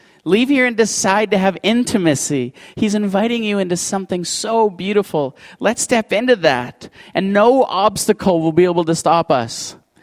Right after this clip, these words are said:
We will be rooters up of mountains. That can be each one of us in this place. Nothing will be impossible for us. Oh, praise Jesus.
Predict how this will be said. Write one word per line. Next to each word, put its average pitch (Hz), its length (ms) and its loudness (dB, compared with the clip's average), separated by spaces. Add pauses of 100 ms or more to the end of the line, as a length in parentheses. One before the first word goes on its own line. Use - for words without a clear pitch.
(260)
We 208 180 4
will 247 140 4
be 233 160 2
rooters 220 440 4
up 220 220 2
of 208 140 2
mountains. 160 880 -2 (680)
That 175 140 -8
can 240 140 -2
be 202 100 0
each 214 240 -2
one 226 200 2
of 226 120 2
us 196 260 -2
in 135 100 -2
this 123 140 -2
place. 113 640 -10 (760)
Nothing 180 440 0
will 180 120 2
be 170 160 0
impossible 143 600 -4
for - 240 -10
us. - 520 -16 (760)
Oh, 139 320 -6
praise 151 460 0
Jesus. 113 760 -4